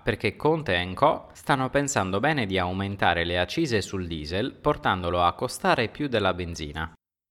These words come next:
Lo denuncia il senatore ex Movimento cinque Stelle, Gianluigi Paragone, in un post sul sito di informazione da lui fondato,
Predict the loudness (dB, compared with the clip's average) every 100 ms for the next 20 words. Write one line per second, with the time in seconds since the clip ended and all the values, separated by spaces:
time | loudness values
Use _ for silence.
0 | _ 0 2 2 2 0 2 2 2 0
1 | 0 0 -2 0 2 4 4 2 -2 -6
2 | -4 -2 -2 -2 -4 -4 -4 -4 -2 -2
3 | 0 0 0 -2 -4 -2 -4 -2 0 0
4 | 0 0 -2 -4 -4 -4 -2 0 0 2
5 | 0 0 -2 -4 -2 -4 -2 -2 -2 -2
6 | -2 -4 -4 -2 -4 -2 0 0 0 0
7 | -2 -2 -2 0 0 0 -4